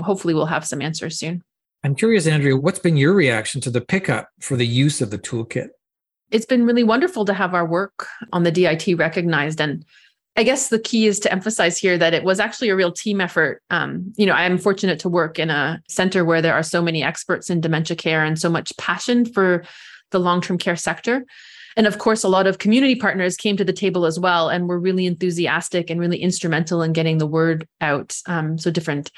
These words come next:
Speaker 1: organizations in Ontario that are, um, involved in dementia care and in long-term care. And there was, you know, such a,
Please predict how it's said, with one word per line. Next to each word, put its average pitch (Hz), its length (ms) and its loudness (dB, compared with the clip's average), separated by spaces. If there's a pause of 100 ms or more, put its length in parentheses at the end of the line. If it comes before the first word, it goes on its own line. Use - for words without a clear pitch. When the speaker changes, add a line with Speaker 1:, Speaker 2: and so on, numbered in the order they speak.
(420)
Speaker 1:
organizations 175 720 0
in 175 80 0
Ontario 160 480 0
that 151 160 -2
are, 131 300 -2 (100)
um, 156 280 -8
involved 165 440 2
in 160 160 0
dementia 156 380 -2
care 151 340 -2
and 160 140 -2
in 165 180 -4
long-term 160 320 -6
care. 156 340 -4 (520)
And 208 80 4
there 220 60 4
was, 214 320 2
you 196 140 2
know, 185 60 4
such 214 200 0
a, 190 300 2